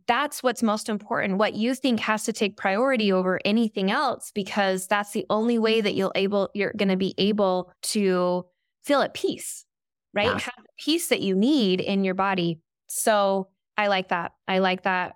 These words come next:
Speaker 1: recognition that if, if it's triggering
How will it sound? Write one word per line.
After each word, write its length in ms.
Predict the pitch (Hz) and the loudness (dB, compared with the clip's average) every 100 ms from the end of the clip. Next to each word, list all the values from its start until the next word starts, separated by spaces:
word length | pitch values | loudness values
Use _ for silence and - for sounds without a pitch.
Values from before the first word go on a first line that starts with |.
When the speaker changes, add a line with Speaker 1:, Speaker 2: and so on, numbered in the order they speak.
| _ | _
Speaker 1:
recognition 800 | 196 185 190 190 185 185 190 185 | -2 0 0 0 2 2 2 2
that 280 | 180 170 - _ - | 2 0 -4 _ -2
if, 220 | 196 190 - | 0 0 -2
if 160 | 190 | 0
it's 160 | 165 - | -2 -2
triggering 400 | - 226 208 | -2 0 0